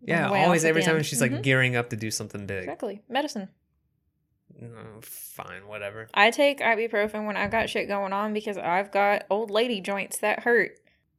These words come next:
Speaker 2: Okay.
Speaker 1: So, I mean, I gear up
Speaker 2: Yeah.
Speaker 1: with my medicine to do things.
Speaker 2: Okay, well, they're all gearing up because Wayne has got them a location to go film their movie. They're all working on a project together.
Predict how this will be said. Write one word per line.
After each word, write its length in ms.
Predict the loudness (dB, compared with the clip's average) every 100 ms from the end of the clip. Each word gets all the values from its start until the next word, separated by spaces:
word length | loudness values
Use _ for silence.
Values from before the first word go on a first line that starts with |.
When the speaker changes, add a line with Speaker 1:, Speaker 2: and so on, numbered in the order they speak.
| -4
Speaker 2:
Okay. 360 | -2 0 -2 -4 _ _ _ _ _ _ -4
Speaker 1:
So, 120 | -2
I 60 | -2
mean, 160 | -2
I 140 | -2 -2
gear 260 | -2 0
up 300 | 2 0 -4 _ -20 _ _ _ -8
Speaker 2:
Yeah. 280 | -4 -4 -4
Speaker 1:
with 140 | -10
my 140 | -10 -6
medicine 500 | -6 -6 -10 -14 -14
to 120 | -12
do 140 | -10
things. 460 | -10 -12 -14 -16 -18 _ _ _ _ _ _
Speaker 2:
Okay, 360 | -4 -2 -4 -2
well, 440 | -2 0 0 -4 -12 _ _
they're 200 | 2 4
all 200 | 6 6
gearing 360 | 4 4 4 2
up 280 | 0 -4 -10 -8
because 440 | -2 -2 -2 -10 _
Wayne 260 | 0 2 2
has 120 | 0
got 280 | 0 0 -2
them 240 | -4 -4
a 140 | -4 -4
location 640 | -6 -2 -2 -2 -8 -10
to 60 | -8
go 160 | -10
film 580 | -10 -8 -8 -8 -12 -16 -20 _
their 100 | -14
movie. 380 | -10 -10 -8 -8
They're 180 | -6 -4
all 120 | -4
working 220 | -6 -8
on 80 | -8
a 40 | -4
project 320 | -4 -4 -4
together. 340 | -4 -4 -4